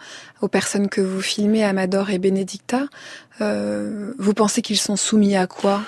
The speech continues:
Ou qu'ils sont les esclaves de quoi, pour reprendre vos mots ?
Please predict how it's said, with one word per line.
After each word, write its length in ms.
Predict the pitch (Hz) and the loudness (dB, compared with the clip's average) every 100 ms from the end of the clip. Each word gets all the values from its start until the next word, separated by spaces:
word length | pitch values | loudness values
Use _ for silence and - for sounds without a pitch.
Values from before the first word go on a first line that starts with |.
| 196 | -2
Ou 40 | |
qu'ils 180 | - - | 0 0
sont 160 | - | 2
les 240 | 208 196 190 | 4 6 6
esclaves 440 | 190 - 202 190 | 2 2 2 2
de 120 | 185 | 2
quoi, 260 | 190 - 196 | 2 2 0
pour 160 | - 190 | 0 -4
reprendre 400 | 190 - 190 185 | -2 -2 -2 0
vos 140 | 185 | 0
mots ? 180 | 185 | 0